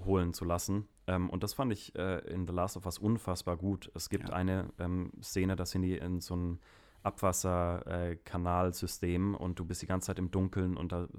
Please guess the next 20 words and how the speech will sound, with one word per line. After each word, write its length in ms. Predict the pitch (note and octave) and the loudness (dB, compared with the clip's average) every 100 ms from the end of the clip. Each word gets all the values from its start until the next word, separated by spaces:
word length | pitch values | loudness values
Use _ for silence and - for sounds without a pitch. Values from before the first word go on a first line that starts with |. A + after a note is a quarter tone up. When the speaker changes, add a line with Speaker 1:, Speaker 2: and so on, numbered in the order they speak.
| - | -8
Speaker 1:
passieren 320 | F#2+ G2 F2+ | -6 -2 0
ein 140 | F2 | 2
Haufen 260 | F2+ F#2+ F#2+ | 2 2 0
schlimme 280 | - F#2+ F2+ | 0 0 2
Dinge. 360 | G2 F#2 F#2+ - - - - - | 4 4 2 -2 -14 -20 -12 0
Und 100 | G2 | 4
danach 320 | F#2+ F#2+ G#2 | 6 6 6
läufst 260 | G#2 - | 2 2
du 60 | - | 0
aber 140 | G2 | 0
erstmal 260 | F#2+ F#2+ G2 | 0 0 0
eine 80 | F#2+ | 2
ganze 320 | F#2 F#2+ G2 | 2 0 0
Weile 240 | F2+ G2 G2 | 2 2 0
durch, 140 | F#2 | -2
so 100 | F#2 | -2
ein 40 | F#2 | -2
bisschen 320 | F#2+ G2+ F2+ | 0 0 2
durch, 260 | F#2 F#2 - - - | 0 -2 -8 -12 -4
ähm, 340 | F#2 F2+ F2 | 0 0 -2